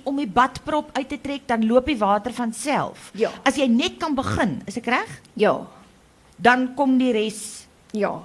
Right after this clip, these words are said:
Speaker 1: na jou toe. Goed, nou, ek wil gou-gou vir julle 'n stukkie lees. Dis reg in die begin, want ek wil 'n vraag daaroor vra.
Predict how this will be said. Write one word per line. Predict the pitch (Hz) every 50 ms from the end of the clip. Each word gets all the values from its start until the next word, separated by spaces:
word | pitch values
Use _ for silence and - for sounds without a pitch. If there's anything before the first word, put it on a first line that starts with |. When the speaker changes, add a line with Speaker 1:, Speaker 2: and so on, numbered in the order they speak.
| - - -
Speaker 1:
na | 208 220
jou | 214 202 185 175 175
toe. | - 156 143 - - - - - - - - -
Goed, | - - - 269 - - - - -
nou, | - 240 262 277 277 269 - - - -
ek | - 339 -
wil | - 453
gou-gou | - - 415 415 392 392
vir | - 359
julle | 339 339
'n | 320
stukkie | - - 311 277 262 302 277
lees. | 226 196 208 202 208 226 - - - - - - _ - - - _ _ _ _ _ - - _ - - - _ - - - _ _ _ _ - - - - - - - - _ - - - - - _ - - - - - - _ - - - - _ - _ - - _ - - - - 165 165 - - - - -
Dis | 285 320 - - - - - - _ - _ _ _ _ _ _ _ _ - _ -
reg | 254 277 - -
in | 415 381
die | 262 247
begin, | 170 - 220 190 185 180 - - - - - - _ _ - - - - - _ - - - - - - - - - - - - - - - - -
want | 196 226 233
ek | 226 226
wil | 233 240
'n | 233
vraag | 233 247 247 240 240 233 240
daaroor | 226 214 190 170 180
vra. | - - 175 156 147 147